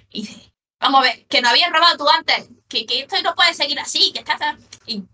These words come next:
veis que se empiezan a, a, a discutir uno con otro, simplemente llevándose la contraria de, "No, lo has robado tú, no, no, no, lo has robado tú porque lo teníamos nosotros antes y en verdad has sido tú porque no sé qué". Están ahí ensalzados en una,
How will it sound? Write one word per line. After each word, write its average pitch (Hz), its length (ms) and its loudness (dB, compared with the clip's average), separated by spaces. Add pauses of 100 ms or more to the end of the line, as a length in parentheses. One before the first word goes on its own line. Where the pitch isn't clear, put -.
(160)
veis 226 260 0
que 233 220 -2
se 285 120 -2
empiezan 247 440 -2
a, 233 140 6
a, 220 260 2
a 240 100 2
discutir 233 540 -8
uno 262 200 -6
con 233 180 -4
otro, 302 340 -2
simplemente 254 640 0
llevándose 254 580 2
la 233 100 2
contraria 220 380 0
de, 240 100 2
"No, 311 160 4
lo 339 80 2
has 359 80 2
robado 359 200 0
tú, 240 80 -10
no, 214 140 -2
no, 202 60 -2
no, 453 280 6
lo 466 100 0
has 508 60 2 (100)
robado 453 260 4
tú 494 160 -2
porque 440 220 0
lo 349 80 0
teníamos 392 300 -2
nosotros 403 360 -2 (140)
antes - 380 -6
y 320 80 -2
en 302 80 0
verdad 381 240 2
has - 60 -4
sido 330 180 -2
tú 370 80 -8 (100)
porque 370 200 -2
no 269 80 -6
sé 311 120 -8
qué". 226 180 -4 (360)
Están 208 300 -2
ahí 233 260 -2
ensalzados 208 480 -6
en 220 80 -8
una, 202 340 -4